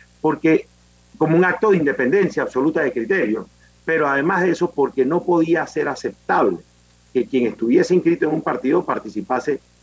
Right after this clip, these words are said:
como candidato de la libre postulación. El Tribunal Electoral acepta esto y crea una distorsión todavía mayor en el, en el proceso este de recolección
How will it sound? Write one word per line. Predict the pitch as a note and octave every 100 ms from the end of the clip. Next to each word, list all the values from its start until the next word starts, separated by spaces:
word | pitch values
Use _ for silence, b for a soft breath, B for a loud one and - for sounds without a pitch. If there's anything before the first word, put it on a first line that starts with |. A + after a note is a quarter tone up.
| - -
como | C3 B2 A#2 G#2+ -
candidato | C3 A2+ B2 B2 C#3
de |
la | A#2+
libre | G#2+ A#2+ A2
postulación. | A2 - F#2 - F#2+ B B
El | C3
Tribunal | A#2 D3+ F3+ E3
Electoral | - C#3+ D#3
acepta | C3 D#3 D3+ D#3+ E3
esto | E3 G#3 G#3+ -
y | -
crea | - D#3+ E3
una | D3+ D#3+ D#3+ D#3+ -
distorsión | D3 - C#3 - D#3 D#3+
todavía | D3 B2+ C#3+ D3+
mayor | C#3+ A#2+ C3 C3+ - B B -
en | B2 B2 B2
el, | A2 G2+ F#2+ -
en | A2+
el | A#2+
proceso | G#2+ A#2 - B2+ D3+ C3+
este | B2+ C#3+
de | A#2+ A2 -
recolección | A#2 A2+ A2+ G2 B2+ B2+